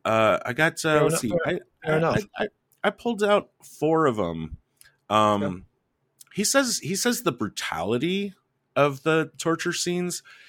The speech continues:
Speaker 1: he says that's completely out of line with reality. He says that, uh, uh, and he's not denying, he's not denying that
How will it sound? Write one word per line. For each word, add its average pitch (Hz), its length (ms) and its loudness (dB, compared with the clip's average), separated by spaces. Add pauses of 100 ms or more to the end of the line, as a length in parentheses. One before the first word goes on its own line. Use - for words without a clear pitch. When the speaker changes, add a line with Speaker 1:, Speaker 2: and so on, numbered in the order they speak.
(120)
Speaker 1:
he 147 160 -4
says 131 220 2
that's 123 220 2
completely 107 520 2
out 90 120 6
of 85 100 -4
line 82 300 -2
with 80 200 -10
reality. 73 540 -4
He 85 160 -16
says 85 360 -4
that, 82 260 -4
uh, 80 240 0 (520)
uh, 90 280 -2
and 120 120 2
he's 131 200 -4
not 202 240 2
denying, 131 520 4
he's 123 240 -6
not 180 220 0
denying 120 460 0
that 85 220 -2